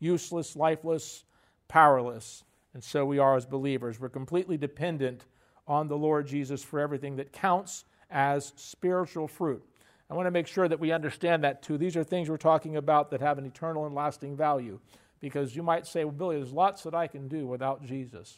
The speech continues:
right? I get up every day and I go to work and I do this and I do that. But if it's gonna be something that's gonna result in fruit that's gonna be of eternal value,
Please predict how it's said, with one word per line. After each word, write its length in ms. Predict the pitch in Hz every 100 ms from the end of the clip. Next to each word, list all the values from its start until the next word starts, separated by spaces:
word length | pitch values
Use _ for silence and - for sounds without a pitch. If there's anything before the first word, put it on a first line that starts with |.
| -
right? 260 | 123 135 _ _ _ -
I 160 | 131
get 180 | 135 143
up 140 | 139 143
every 200 | 139 139
day 140 | 139
and 100 | 135
I 100 | 131
go 140 | 131 139
to 80 |
work 280 | 139 147 143
and 100 | 143
I 120 | 135
do 180 | 135 143
this 240 | 139 139 143
and 100 | 135
I 140 | 131
do 180 | 127 131
that. 280 | 147 131 - _ _
But 80 | 147
if 80 | 147
it's 120 | 165
gonna 220 | 226 254
be 120 | 240
something 380 | 170 202 185 175
that's 200 | 156 156
gonna 180 | - 156
result 460 | 147 143 147 147 147
in 80 |
fruit 340 | 139 - 147 143
that's 220 | 135 -
gonna 220 | 156 160
be 160 | 147 156
of 120 | 135
eternal 520 | 139 - 208 220 196
value, 500 | 131 117 117 110 -